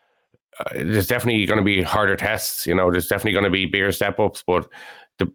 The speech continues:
as the progressions are, a-, as the progression goes, this is like, you know, Max Griffin on to Jake Matthews, looking good in both, you know, winning decisions kinda dominantly. <sighs> I, um, I,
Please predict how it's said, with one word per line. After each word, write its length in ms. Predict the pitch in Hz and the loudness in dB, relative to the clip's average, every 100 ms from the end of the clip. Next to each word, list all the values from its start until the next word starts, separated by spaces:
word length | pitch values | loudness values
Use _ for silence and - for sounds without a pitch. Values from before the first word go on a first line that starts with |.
| - 60 | -4 -4
as 360 | 62 87 95 | 0 0 0
the 60 | 95 | -2
progressions 460 | 92 104 101 101 | 0 0 2 2
are, 220 | 92 85 - | 2 0 -2
a-, 260 | 62 104 - | -2 -2 0
as 120 | 98 | 0
the 60 | 98 | 0
progression 380 | 92 104 98 92 | 2 0 0 2
goes, 300 | 95 98 82 | 4 4 2
this 160 | 90 | 0
is 140 | 95 85 | 0 0
like, 220 | 90 82 | 0 0
you 60 | |
know, 120 | 82 87 | 2 2
Max 220 | 92 - | 2 0
Griffin 280 | 98 90 90 | 0 2 2
on 140 | 87 | 0
to 80 | 82 | 0
Jake 200 | 92 90 | -2 0
Matthews, 600 | 85 90 90 87 82 85 | 0 2 2 2 2 0
looking 240 | 95 101 | 0 2
good 160 | 92 98 | 2 2
in 140 | 90 | 2
both, 420 | 90 92 87 - - - - - _ | 2 2 0 -4 -20 -20 -20 -20 _
you 60 | - | -2
know, 160 | 87 85 | 2 2
winning 360 | 64 104 101 | 2 2 2
decisions 680 | 90 - 98 90 95 90 82 | 0 0 2 2 2 2 0
kinda 240 | - 92 | -2 0
dominantly. 760 | 85 92 98 98 92 92 90 87 - - - _ _ _ _ _ _ _ _ _ - | 0 2 2 4 4 2 0 -2 -10 -20 -20 _ _ _ _ _ _ _ _ _ -14
<sighs> 40 | - - - - - - | -6 -4 -4 -12 -14 -6
I, 120 | - - | -4 -2
um, 460 | - - - 80 - | -2 -6 -4 -4 0
I, 140 | 98 | 0